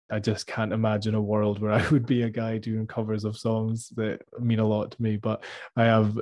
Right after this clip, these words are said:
immense respect for people that feel that they've got something to add to someone else's song, but I, I don't think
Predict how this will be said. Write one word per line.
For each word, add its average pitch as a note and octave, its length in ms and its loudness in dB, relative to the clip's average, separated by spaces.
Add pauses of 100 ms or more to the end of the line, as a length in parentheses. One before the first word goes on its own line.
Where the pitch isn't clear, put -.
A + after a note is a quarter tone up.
immense A#2+ 520 2
respect G#2+ 440 -2
for A2+ 120 -4
people G#2 320 -2
that G2+ 160 -4 (120)
feel G#2 300 2
that A2 160 -2
they've G#2 260 2
got - 220 -2
something A2 320 -2
to G#2+ 100 0
add G#2 220 0
to - 80 -8
someone G#2+ 260 0
else's G#2 320 -4
song, G#2 300 -2
but G2+ 220 -4 (100)
I, A#2+ 60 -2
I - 20 -2
don't G#2+ 220 2
think G#2 280 -4